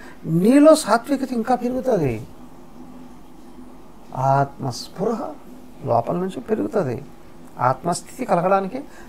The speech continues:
అవకాశాలు కలుగుతాయి. So, బుధజనైః వాదః పరిత్యజ్యతాం. నీకు ఎంతైనా తెలిసి ఉండొచ్చు, వాళ్ళతో మాత్రం వాదన చేయకు.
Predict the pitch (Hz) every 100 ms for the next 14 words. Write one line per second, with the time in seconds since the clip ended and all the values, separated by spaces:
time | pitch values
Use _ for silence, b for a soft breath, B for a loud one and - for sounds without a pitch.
0 | - 165 - 240 - 214 208 156 127 123
1 | 107 - - - - - - - - -
2 | - - B B B - 131 117 370 359
3 | 269 247 220 202 175 160 131 139 160 160
4 | 143 120 131 160 165 165 143 117 123 120
5 | 113 104 - - - - - - - -
6 | - 127 127 131 123 131 135 156 147 143
7 | 151 139 131 - - - - - - -
8 | - - - 127 120 120 113 113 139 139
9 | 110 110 123 120 110 110